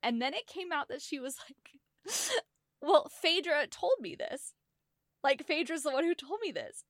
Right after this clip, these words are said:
And so Phaedra then was like, "Well, that's what I heard." <laughs> Like, Phaedra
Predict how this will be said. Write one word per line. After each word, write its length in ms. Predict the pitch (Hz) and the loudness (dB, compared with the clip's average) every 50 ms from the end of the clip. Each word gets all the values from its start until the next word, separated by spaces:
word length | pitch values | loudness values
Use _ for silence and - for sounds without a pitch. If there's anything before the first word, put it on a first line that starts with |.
| _ - | _ 0
And 140 | 453 466 453 | 0 0 2
so 220 | - 403 339 370 359 - | 2 2 0 0 0 -2
Phaedra 360 | 320 294 339 370 - 440 415 | -2 0 0 0 0 0 0
then 200 | 262 294 277 254 | 2 2 0 0
was 160 | 254 247 233 247 | 0 -2 0 0
like, 200 | 226 226 - - | 0 0 0 -2
"Well, 100 | 370 392 | -4 -4
that's 160 | 392 403 - | -4 -4 -4
what 80 | 427 415 | -4 -4
I 100 | 415 415 466 508 - | -4 -4 -4 -4 -4
heard." 140 | - - - | -2 -4 -6
<laughs> 60 | - - - - _ _ _ 523 - - - - - - | -6 -10 -20 -20 _ _ _ -8 -8 -4 -2 -2 -2 -2
Like, 220 | - - - - _ _ _ _ - 698 740 740 698 605 453 - | -2 -6 -12 -14 _ _ _ _ -8 -6 -4 -2 -2 -4 -4 -6
Phaedra 480 | - - - 339 330 359 381 359 440 | -10 -6 -2 0 2 2 2 4 4